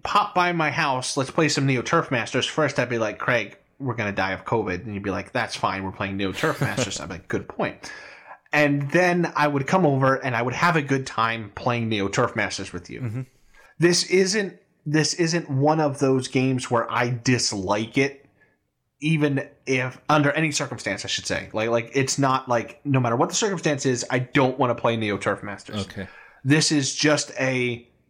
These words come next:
Speaker 1: I don't like what it does, but what it does, it does well.
Speaker 2: Yeah.
Speaker 1: This just never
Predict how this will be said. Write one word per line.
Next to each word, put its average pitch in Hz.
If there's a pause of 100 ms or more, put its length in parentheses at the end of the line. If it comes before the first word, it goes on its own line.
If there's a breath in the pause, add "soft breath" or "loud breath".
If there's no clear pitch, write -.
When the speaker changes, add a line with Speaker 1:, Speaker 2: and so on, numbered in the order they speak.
(180)
Speaker 1:
I 147
don't 190
like 147
what 135
it 117
does, 101 (180)
but 147
what 147
it 135
does, 135
it 127
does 117
well. 110
Speaker 2:
Yeah. 98 (1000)
Speaker 1:
This 165
just 147
never 147